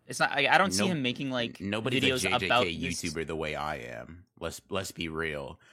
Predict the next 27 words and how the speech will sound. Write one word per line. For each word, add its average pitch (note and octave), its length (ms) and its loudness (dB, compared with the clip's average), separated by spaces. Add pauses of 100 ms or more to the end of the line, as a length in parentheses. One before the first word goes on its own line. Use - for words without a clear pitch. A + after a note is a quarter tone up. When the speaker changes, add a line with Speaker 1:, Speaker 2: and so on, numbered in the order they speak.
(220)
Speaker 2:
Uh, F#2 280 0
but F#2+ 220 -2
he B2 140 0
is A#2+ 80 -4
Speaker 1:
Bruh. G#2+ 40 -4
Speaker 2:
the A2 80 -2
biggest G#2 360 -4
YouTuber, F#2+ 600 -2
or F#2+ 160 -2
he's A#2 200 -2
a G#2+ 80 -2
YouTuber G2+ 440 -4
bigger F#2 200 -2
than E2+ 140 -6
me E2+ 120 -4
that D#2 120 -10
talks D#2+ 220 -6
about D#2+ 140 -10
J D#2+ 120 -8
J D2 100 -10
K D2+ 140 -8
consistently. B1+ 560 -14
I'll C2+ 80 -12
put - 120 -10
it C2 60 -12
like - 160 -14
that. - 260 -10